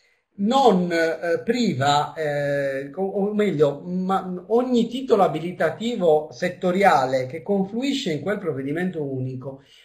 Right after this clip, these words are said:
mantiene la validità che è prevista dalle norme di settore o, come in questo caso, una validità anche, diciamo, inferiore precisata nel provvedimento stesso. Per cui se io, mm, faccio un esempio, eh, pi-, diciamo, più generale,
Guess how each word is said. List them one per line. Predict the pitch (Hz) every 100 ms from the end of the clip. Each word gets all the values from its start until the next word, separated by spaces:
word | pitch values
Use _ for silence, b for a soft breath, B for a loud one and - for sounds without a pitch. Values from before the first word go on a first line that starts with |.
| b
mantiene | 214 262 269 - 240 160 139 143 143
la | 185 214
validità | 180 196 233 262 269 208 160 147 - - _ _ _ _ _ _ _ _ _ _ _ _
che | 180
è | 165
prevista | 175 214 - 135
dalle | 160 208
norme | 160 143
di | 185
settore | 226 - 196 202 196 156
o, | 156 147 -
come | - 151 143
in |
questo | 175 - 240
caso, | 170 147 170
una | 143
validità | 131 135 143 139 156
anche, | 143 147 135 127
diciamo, | 139 151 131
inferiore | 147 139 202 151 160
precisata | 151 127 139 135 131
nel | 127 127
provvedimento | 131 127 127 127 123 -
stesso. | 202 165 - - _ b b b b
Per | - 139
cui | 139 240
se | 185 151
io, | 156 214 180 156 147
mm, | 143 143 147 139
faccio | 170 160
un | 156
esempio, | 143 175 175 160 147
eh, | 123
pi-, | 160 143
diciamo, | 143 185 175 143
più | 170
generale, | 147 160 170 175 131 123 123 -